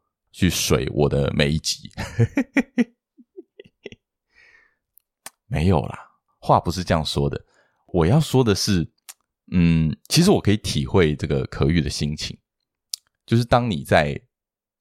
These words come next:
呃，创作一个作品的时候，哇，那，那这样讲好像是我，我，我，我在讲我现在录音出来的东西是一个创作，这样讲会不会有一点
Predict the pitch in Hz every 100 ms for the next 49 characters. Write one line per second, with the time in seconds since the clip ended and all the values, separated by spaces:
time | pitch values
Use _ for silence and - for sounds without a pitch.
0 | - 73 57 - - - - 120 85 -
1 | 82 71 - - 78 - - - - 76
2 | 69 - _ - - - - - 101 110
3 | 113 - 104 82 76 - 71 101 104 80
4 | - 69 - 73 - 73 - 78 73 101
5 | - 67 64 71 73 - - 85 71 -
6 | _ _ _ _ _ - 107 76 82 80
7 | 87 _ - 98 73 69 76 73 80 73
8 | 80 69 76 65 - - - 92 69 -
9 | 71 - _ _ _ _ _ _ _ _
10 | _ _ - 151 95 71 87 87 87 73
11 | 73 69